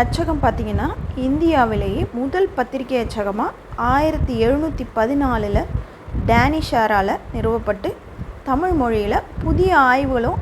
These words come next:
அச்சடிக்கப்பட்டிருக்கு. இந்த நிறுவனங்கள்லாம் நகரத்தோட கலாச்சாரம் மற்றும் அறிவுசார் வாழ்க்கையை வந்து மேம்படுத்த உதவி இருக்கு. ஆகாயம், நிலம், நீர் எல்லாமே ஒரே கோட்டில் தெரிகிற மாதிரி சூப்பரா இருக்கு பாருங்க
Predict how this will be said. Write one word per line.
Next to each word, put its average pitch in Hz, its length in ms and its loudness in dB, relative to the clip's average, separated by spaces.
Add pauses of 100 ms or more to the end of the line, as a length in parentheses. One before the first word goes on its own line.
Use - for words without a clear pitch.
அச்சடிக்கப்பட்டிருக்கு. 214 840 -4 (2250)
இந்த 294 260 2
நிறுவனங்கள்லாம் 277 800 2 (280)
நகரத்தோட 247 480 0 (160)
கலாச்சாரம் 269 560 2
மற்றும் 220 260 -6 (240)
அறிவுசார் 285 500 0
வாழ்க்கையை 214 380 2
வந்து 196 140 0 (100)
மேம்படுத்த 220 440 2 (100)
உதவி 185 260 0
இருக்கு. 196 220 -4 (1900)
ஆகாயம், 233 460 2 (140)
நிலம், 220 360 0
நீர் 226 200 -2 (140)
எல்லாமே 233 280 -2 (120)
ஒரே 233 240 2
கோட்டில் 220 340 -2
தெரிகிற 196 320 0
மாதிரி 196 160 -4 (140)
சூப்பரா 208 440 -2
இருக்கு 190 220 0
பாருங்க 185 240 -4